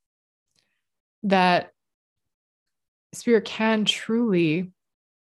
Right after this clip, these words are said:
have a, a huge effect on you as a singular person in your everyday life. You know, it kind of felt to me before with, with the way that I understood God and re-,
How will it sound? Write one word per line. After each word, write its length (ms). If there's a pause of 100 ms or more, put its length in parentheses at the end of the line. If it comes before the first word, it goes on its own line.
(1400)
have 600 (400)
a, 220
a 20
huge 300
effect 560
on 360 (160)
you 380
as 140
a 40
singular 480
person 400
in 160
your 200
everyday 360
life. 380 (1120)
You 80
know, 60
it 100
kind 160
of 60
felt 280
to 100
me 100
before 600 (160)
with, 260 (140)
with 200
the 100
way 180
that 160
I 100
understood 640 (1080)
God 260
and 180
re-, 200